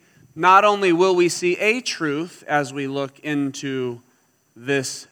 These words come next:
parable, but we will also understand a greater truth for ourselves. That window's extra clean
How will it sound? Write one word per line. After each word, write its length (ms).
parable, 760
but 120
we 180
will 220
also 880
understand 960
a 140
greater 340
truth 320
for 320
ourselves. 800
That 280
window's 460
extra 380
clean 500